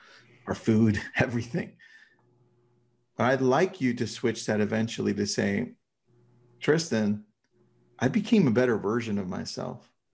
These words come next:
right? "I became a better father. I became a better leader, a better husband,"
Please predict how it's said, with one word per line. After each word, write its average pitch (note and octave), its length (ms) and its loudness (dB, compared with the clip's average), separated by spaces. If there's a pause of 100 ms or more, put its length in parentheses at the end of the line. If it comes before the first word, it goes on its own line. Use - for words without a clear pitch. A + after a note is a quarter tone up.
(300)
right? A2+ 320 -2
"I B2 40 0
became D3 320 2
a D3 60 4
better A#2+ 200 4
father. A2+ 680 -2 (380)
I A#2 60 0
became A#2+ 360 2
a A2+ 40 6
better G2 260 2
leader, G2 560 0 (140)
a - 40 -12
better G2 180 0
husband," F#2 640 -2